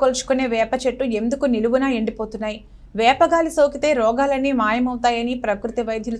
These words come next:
చెప్తుంటారు. అలాంటి వేప చెట్టుకు ఇప్పుడు చెడు గాలి సోకుతుందా? ఇది అరిష్టానికి సంకేతమా అని ప్రకృతి ప్రేమికులు ఆందోళన వ్యక్తం చేస్తున్నారు. ప్రకాశం జిల్లా కొమరోలు మండలంలో గత నెల రోజుల నుండి వేప చెట్లు నిలువునా ఎండిపోతున్నాయి.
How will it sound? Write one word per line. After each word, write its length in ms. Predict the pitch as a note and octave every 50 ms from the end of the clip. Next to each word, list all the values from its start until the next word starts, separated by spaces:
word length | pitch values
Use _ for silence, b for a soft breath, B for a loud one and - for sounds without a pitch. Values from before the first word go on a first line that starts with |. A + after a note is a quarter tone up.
| -
చెప్తుంటారు. 520 | A3 G3+ - - A3 A3 G#3+ G#3+ G#3 G3+ - - - b b b b -
అలాంటి 320 | A3 A#3+ C#4+ D#4+ F4 F#4
వేప 240 | D4+ C#4+ C#4+ C#4+ C#4+ D4 D#4 -
చెట్టుకు 260 | D#4 - - C#4+ D4
ఇప్పుడు 300 | D4 C#4+ B3+ - C#4+ C4+ C#4+ B3+ -
చెడు 180 | B3 G#3+ A3
గాలి 240 | A#3 B3+ C4+ C4+ B3+ C4
సోకుతుందా? 480 | - A#3 A#3 A#3 - - A3+ A3 A3+ B3 C#4 - - - - - - - - C#4+
ఇది 160 | D4+ D#4+ C#4+
అరిష్టానికి 580 | - A3+ B3 D4+ E4+ - - F4 F4 F4 F4
సంకేతమా 680 | D#4+ - C4 A#3 A#3+ A#3+ C4 B3+ C4 B3 B3 C4+ D4 C#4
అని 320 | G#3+ A3 A3+ A#3+ A3+ - - -
ప్రకృతి 380 | - A#3+ A#3+ B3 C4 C#4+ C#4 D4
ప్రేమికులు 540 | - - A#3 A3+ A3 A#3 B3 B3 B3 B3+ C#4 C#4+ - G#3+ A3+
ఆందోళన 360 | A#3 B3 A#3+ B3 B3 A#3+ A#3+
వ్యక్తం 360 | A3+ A3+ A3 A3 - A3+ A3+ A3
చేస్తున్నారు. 460 | A#3 A3 - - A3 G#3+ G#3+ G#3+ A3 - - - - - - - - B B B B -
ప్రకాశం 440 | A#3 A#3 A#3 - D#4+ D#4+ F#4+ F#4+
జిల్లా 240 | E4+ F4 E4 E4 E4 E4 E4 D#4+
కొమరోలు 360 | C4+ B3+ C#4+ D#4 D#4+ D#4 D4+ D4+
మండలంలో 400 | C#4+ C4+ C#4 C#4 C4+ C4+ C4+ C#4+ C4+ C#4
గత 120 | C#4 C#4
నెల 200 | B3+ B3 A3+ A#3
రోజుల 320 | A#3+ C4 C4 A#3+ C4 B3+ B3+ B3
నుండి 200 | B3+ B3 B3+ C4+ C#4+ A#3 G#3 A#3
వేప 180 | A#3+ B3+ C4+ D#4+ D#4 D#4
చెట్లు 240 | D4+ B3 A#3 C4+ C#4+ C4 A#3+
నిలువునా 320 | A3 A3+ A#3+ B3 B3 B3 B3+ A#3+ A3
ఎండిపోతున్నాయి. 720 | A3 A3 A3+ A#3 A3+ A3 A3 A3+ G#3+ G#3+ G#3+ G#3+ A3